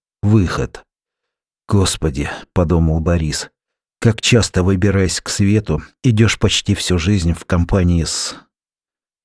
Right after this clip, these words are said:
Даже в мыслях он не решился назвать своих попутчиков их настоящим именем. В его семье, потерявшей троих в последнюю войну,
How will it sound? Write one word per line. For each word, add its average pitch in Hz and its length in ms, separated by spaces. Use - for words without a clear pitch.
Даже 107 400
в 98 120
мыслях 117 480
он 90 120
не 92 120
решился 90 500
назвать 90 420
своих 90 380
попутчиков - 920
их - 220
настоящим 85 800
именем. 73 500
В - 100
его 95 280
семье, 92 420
потерявшей 87 600
троих 87 420
в - 60
последнюю 82 640
войну, 76 440